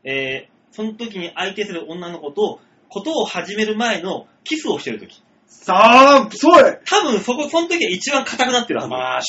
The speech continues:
Speaker 3: 春期はそこが一番盛り上がるでしょ。
Speaker 1: もう、もう舌入れた瞬間に、ビューッ、
Speaker 2: そう。
Speaker 1: もうすごいことになってるはずだよ。
Speaker 2: ジーパン破けるんじゃないかっていう。
Speaker 1: 破けるぐらい。そうなってるはずよ。その時が。
Speaker 2: あ、そっか。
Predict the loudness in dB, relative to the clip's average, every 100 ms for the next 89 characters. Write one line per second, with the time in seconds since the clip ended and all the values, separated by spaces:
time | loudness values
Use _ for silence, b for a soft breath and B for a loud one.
0 | -6 -6 -6 -4 -4 -6 -4 -2 -2 -2
1 | 0 2 4 4 2 -2 -4 -4 -2 0
2 | 0 0 -4 -8 _ _ _ _ _ _
3 | -16 -10 -4 -2 -2 -6 _ _ -8 -8
4 | -8 -8 -8 -10 -12 -14 -6 2 4 4
5 | 2 -2 -4 -6 -6 -6 -8 -12 _ -18
6 | -12 -8 -6 -6 -4 -4 -2 -4 -6 -12
7 | -14 -14 -6 0 2 4 2 2 2 6
8 | 8 6 6 4 4 6 6 6 6 6
9 | 4 2 -4 B B B B _ 0 2
10 | 2 2 0 0 2 2 2 _ _ _
11 | -8 -4 -2 -2 -2 -2 -4 -6